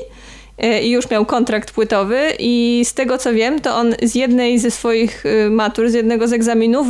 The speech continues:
wyszedł i poszedł na swój własny koncert na Juvenalia w garniturze z matury. To znaczy, to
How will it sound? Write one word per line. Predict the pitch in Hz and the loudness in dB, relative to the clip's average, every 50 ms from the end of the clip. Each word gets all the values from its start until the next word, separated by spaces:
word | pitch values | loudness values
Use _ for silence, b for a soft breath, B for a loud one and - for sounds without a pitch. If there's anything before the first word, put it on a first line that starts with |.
| 233 220 | 0 0
wyszedł | 233 240 - 294 294 - | -2 -2 -2 -2 -4 -4
i | - 233 | -4 -4
poszedł | - 262 - 262 247 - | -4 -4 -4 -4 -2 -2
na | 339 | -4
swój | - - - 247 | -2 -2 0 0
własny | 233 240 233 - 247 233 | 0 0 -2 -2 -4 -2
koncert | - 247 233 233 220 202 208 208 | 0 0 0 0 -2 -4 -2 -2
na | 214 | 0
Juvenalia | 208 208 208 226 220 220 214 208 220 226 233 | 0 0 0 0 0 0 2 2 2 0 0
w | 220 | 0
garniturze | 208 233 233 233 233 240 233 247 240 226 214 208 214 208 208 | -2 0 0 0 0 0 0 0 0 2 2 2 2 0 0
z | - - - - - | -2 -4 -8 -8 -4
matury. | - 220 220 - 240 220 185 170 165 B B B B | -2 -2 -2 0 0 0 0 0 -2 B B B B
To | - | -2
znaczy, | 233 233 233 254 | -2 -2 -2 -2
to | 240 | -2